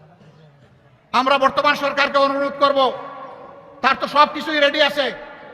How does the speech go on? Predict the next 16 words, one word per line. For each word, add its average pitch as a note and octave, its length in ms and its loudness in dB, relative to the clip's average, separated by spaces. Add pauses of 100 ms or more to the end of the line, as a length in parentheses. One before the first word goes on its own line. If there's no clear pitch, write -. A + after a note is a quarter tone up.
(540)
আপনারা C4+ 320 2
মেহেরবানি C#4+ 440 2
করে C4+ 280 2 (880)
তাদের C4+ 260 2
এই C4+ 100 4
হক C4 340 6
পাওনাটা C4+ 360 0
কুমিল্লাবাসীকে B3+ 680 -2
দিয়ে A#3+ 200 0
দেন। G#3 220 2 (2000)
নামের C4+ 320 4
জন্য D4+ 240 2
কুমিল্লাবাসী D4+ 600 0
যুদ্ধ D4 260 0
করে D4 240 2
নাই, C#4 200 2